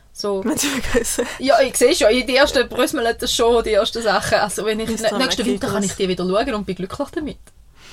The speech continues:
Speaker 1: Das ist optimal.
Speaker 2: Aber ich finde auch die Kleine einfach Zucker.
Speaker 1: Mhm.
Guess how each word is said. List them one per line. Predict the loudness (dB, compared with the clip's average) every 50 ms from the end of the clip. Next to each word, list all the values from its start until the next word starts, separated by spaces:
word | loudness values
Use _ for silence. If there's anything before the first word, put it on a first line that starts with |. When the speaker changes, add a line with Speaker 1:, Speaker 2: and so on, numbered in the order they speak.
| -20 -20 -20 -20 -14 -12
Speaker 1:
Das | -10 -8
ist | -8
optimal. | -8 -8 -8 -10 -6 -4 -4 -4 -4 -6 -8 -12 -18 -20 -16
Speaker 2:
Aber | -14 -14
ich | -10
finde | -8 -6 -2 -2 -2
auch | -2
die | -2 -4
Kleine | -6 -4 -2 -2
einfach | -4 -4 -8 -16 -14
Zucker. | -12 -10 -8 -8 -8 -10 _ -16 -18 -12 -10 -10 -8 -8 -10 -12 -16 _ _ _ -16
Speaker 1:
Mhm. | -16 -16